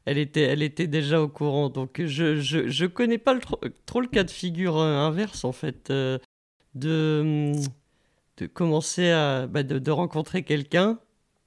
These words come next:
pas forcément proche du coup, et qu'on serait amené à devoir, euh, on serait amené à devoir, euh, leur annoncer, euh, la chose. Ça, je, ça, je l'ai pas vécu, donc je peux parler uniquement, euh,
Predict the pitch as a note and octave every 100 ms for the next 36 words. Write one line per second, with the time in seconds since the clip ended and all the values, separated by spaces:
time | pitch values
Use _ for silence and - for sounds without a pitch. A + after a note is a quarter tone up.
0 | - C#3+ - - - C3+ C3 - - F3+
1 | - A#2+ - F3+ - _ _ _ _ -
2 | C3 C#3+ D#3+ D3 - - D#3 D#3 E3+ F3+
3 | F#3+ G#3+ A#3 A#3 F3 D3+ C3+ D#3 D3 D3+
4 | D#3+ D3+ D3 D3+ D3 C#3+ C#3 C#3 B2+ _
5 | _ _ _ A2+ - A2 C#3 D3+ E3 C#3+
6 | D3+ D3 C#3 C3+ C3+ C3 C3 C#3+ C#3+ C#3
7 | D3 D3+ F#3+ E3 D3 C#3+ C#3+ D3 D3 C3
8 | E3+ C#3+ A2+ G#2+ E3+ C#3+ D3+ C#3 D3+ C#3+
9 | C#3+ D3+ B2 - - C3 C#3+ B2+ C#3 C#3
10 | C#3 - D3 D#3 D#3 D3 C3